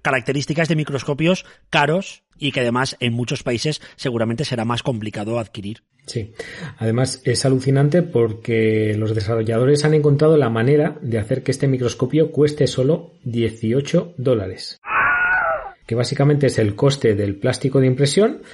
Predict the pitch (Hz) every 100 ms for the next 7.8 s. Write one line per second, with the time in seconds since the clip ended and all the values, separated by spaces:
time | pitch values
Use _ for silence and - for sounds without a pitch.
0 | - - - - 120 110 104 101 127 156
1 | - 123 123 147 165 170 165 131 - 127
2 | 120 123 123 123 131 - 165 226 131 110
3 | 101 117 113 113 120 143 113 107 104 120
4 | 117 135 143 143 139 117 107 110 117 110
5 | 120 113 107 101 98 98 98 107 107 110
6 | 104 98 120 127 120 - 160 113 107 104
7 | 98 95 113 160 107 101 170